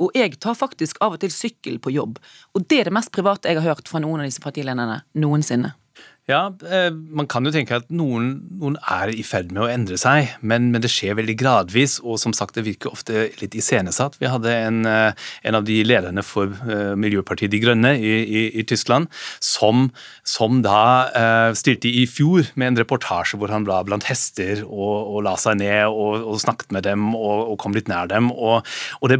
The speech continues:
Speaker 2: ble en stor sak hvor folk dis-, diskuterte hva ville han med det, var det noe, eh, han s-, skulle oppnå med å være så privat, og det, det har blitt generelt en veldig fas-, personfokusert valgkamp,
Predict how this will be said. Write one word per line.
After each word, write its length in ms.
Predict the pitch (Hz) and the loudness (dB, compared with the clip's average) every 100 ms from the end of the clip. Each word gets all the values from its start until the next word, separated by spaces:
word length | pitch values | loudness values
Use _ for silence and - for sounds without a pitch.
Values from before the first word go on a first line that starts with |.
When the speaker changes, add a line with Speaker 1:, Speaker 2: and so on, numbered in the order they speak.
| 107 | 4
Speaker 2:
ble 140 | 113 | 2
en 160 | 127 123 | 2 -2
stor 320 | - 135 170 | 0 0 2
sak 380 | 143 165 214 - 123 | 4 4 2 -4 -4
hvor 160 | 127 | 0
folk 320 | 135 - 123 - | 2 2 0 0
dis-, 240 | - - 117 | -8 -4 -4
diskuterte 480 | - - 104 101 110 | -2 -2 -2 0 2
hva 80 | 117 | 2
ville 240 | 143 92 92 | 2 0 0
han 160 | 110 | 0
med 80 | 120 | 2
det, 140 | 147 151 101 | 2 2 0
var 160 | 95 101 | 0 0
det 80 | 110 | 0
noe, 240 | 107 101 107 107 - - - | 0 2 4 2 -2 -18 -6
eh, 500 | 107 98 101 101 98 107 104 | -2 0 2 2 2 -2 -2
han 180 | 110 110 | -2 -2
s-, 80 | 127 - - | -6 -6 0
skulle 160 | 120 - | 2 2
oppnå 380 | 160 - 131 156 - | -2 0 2 2 2
med 160 | 117 131 | 0 2
å 80 | |
være 160 | 127 110 | 2 2
så 160 | - 113 | 0 -2
privat, 380 | 131 147 170 - - - - - | 2 4 2 0 -16 -16 -14 -8
og 60 | 120 | 0
det, 80 | 123 127 127 120 | 2 2 0 0
det 80 | 127 | 0
har 60 | 120 | 0
blitt 320 | 120 - - - | -2 -4 -20 -16
generelt 460 | - 131 123 113 120 | -6 0 2 2 0
en 80 | 127 | -2
veldig 160 | 120 110 - _ | -2 -4 -10 _
fas-, 300 | - 127 - | -8 -8 -6
personfokusert 1120 | - 135 - 101 101 - - 120 - 113 - - 127 | -6 -6 -4 -6 -6 -8 -8 -6 -2 -4 -6 -8 0
valgkamp, 480 | 135 113 135 180 | 0 0 0 0